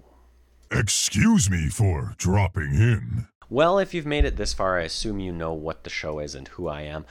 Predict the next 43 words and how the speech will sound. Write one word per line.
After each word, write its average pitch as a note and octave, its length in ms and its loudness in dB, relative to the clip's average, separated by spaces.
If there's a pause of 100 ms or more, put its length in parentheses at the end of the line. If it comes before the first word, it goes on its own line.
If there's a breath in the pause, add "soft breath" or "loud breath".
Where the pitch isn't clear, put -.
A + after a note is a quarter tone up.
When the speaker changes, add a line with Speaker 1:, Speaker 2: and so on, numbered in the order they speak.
(200 loud breath)
Speaker 2:
but C#3 260 6
I'm A#2 160 0
gonna G2+ 200 -2
tell E2+ 240 -4
you D#2 120 -4
once D2+ 260 -8
more C2+ 220 -12
anyways. B1+ 500 -16 (300 loud breath)
I C3+ 180 -2
am A2 380 -2 (160)
at - 220 -6
Sir F3 340 -2
D B2 260 -6
R D#2+ 180 -4
J E2+ 320 -6
M, F2 200 -6
that's D#2+ 200 -8
Sir A#2 220 -6
Doctor F2 400 -8
J E2 320 -8
M. E2+ 120 -6
You E2+ 120 -10
can D2+ 140 -12
follow C#3 260 -2
me A2+ 160 -2
on G2 240 -2 (120)
all D3 260 0
socials, A#2 640 -6 (340 loud breath)
uh, E2+ 200 -2
especially C3 480 -6
Twitter, A2 360 -4 (220 loud breath)
where F2+ 120 -6
you G2 120 -6
can F#2+ 180 -10
tweet - 220 -8
at E2+ 160 -4
me G2 240 -8
and D#2+ 260 -10
leave F2 300 -10
me E2+ 100 -8
comments, E2+ 460 -12
questions, E2 560 -10 (220 soft breath)
topics, - 480 -8